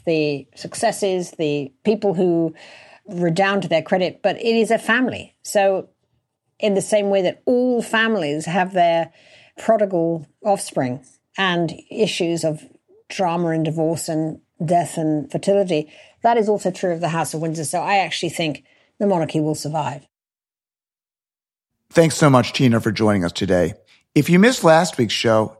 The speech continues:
Speaker 2: check it out. The topic was, "Why did it take fifteen votes to elect Speaker McCarthy?" Our speaker was Gisela Sin, who is a political science professor at the University of Illinois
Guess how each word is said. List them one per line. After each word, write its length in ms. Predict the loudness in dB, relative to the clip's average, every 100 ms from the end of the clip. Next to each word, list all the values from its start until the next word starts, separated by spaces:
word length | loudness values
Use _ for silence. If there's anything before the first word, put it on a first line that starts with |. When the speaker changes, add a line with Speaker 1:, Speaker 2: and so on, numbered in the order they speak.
| _
Speaker 2:
check 320 | 0 2 4
it 80 | 2
out. 380 | 4 2 -4 -16 _ _ _
The 80 | -4
topic 400 | 2 2 2 0
was, 320 | 0 -2 -8 2
"Why 200 | 4 6
did 140 | 6
it 140 | 2
take 240 | 2 0 0
fifteen 640 | 0 0 0 -4 0 0
votes 380 | 2 2 2 -2
to 120 | -4
elect 220 | 0 0 0
Speaker 320 | -4 -4 -4
McCarthy?" 640 | -6 0 0 0 -6 -12 _ -20 -20 0
Our 80 | 0
speaker 380 | 2 0 2 4
was 220 | 4 4
Gisela 440 | 0 2 4 4
Sin, 480 | 0 0 0 2 -2 -8 _ _
who 120 | 0
is 80 | 2
a 60 | 2
political 320 | 2 2 -2
science 340 | 0 2 2
professor 500 | 0 -2 0 0 0
at 120 | -2
the 80 | 0
University 340 | -2 -2 -4 -2
of 60 |
Illinois 520 | 0 0 0 0 -2